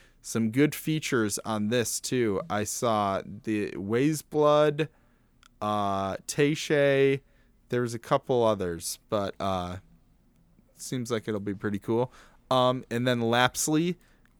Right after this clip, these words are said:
good, uh, English singer-songwriter, I believe. I got her album through Vinyl Me Please, that, like, record club that I was subscribed to for a time. Uh, Cautionary Tales of Youth is the record. Um, and then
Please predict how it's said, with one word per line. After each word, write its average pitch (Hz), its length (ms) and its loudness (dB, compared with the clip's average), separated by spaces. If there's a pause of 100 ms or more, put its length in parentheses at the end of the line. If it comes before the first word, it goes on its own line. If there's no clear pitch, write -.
good, 143 320 6 (100)
uh, 107 460 2
English 143 460 2
singer-songwriter, 147 960 4
I 147 40 6
believe. 151 420 2
I 107 140 0
got 135 360 2 (300)
her 127 180 0
album 117 460 0
through 110 340 -2
Vinyl 107 380 0
Me 127 140 -4
Please, 131 440 -2
that, 107 240 -2
like, 95 240 -6
record 104 520 -4
club 117 320 0
that 113 160 0
I 113 80 0
was 110 160 -4
subscribed 123 500 -6
to 127 120 -2
for 123 200 0
a 123 60 -2
time. 127 340 -2 (420)
Uh, 98 280 0
Cautionary 131 640 0
Tales 123 460 0
of 104 100 -2
Youth 113 460 0
is 92 180 -6
the 95 100 -6
record. 90 460 -8 (720)
Um, 107 380 0 (160)
and 120 180 -4
then 120 440 0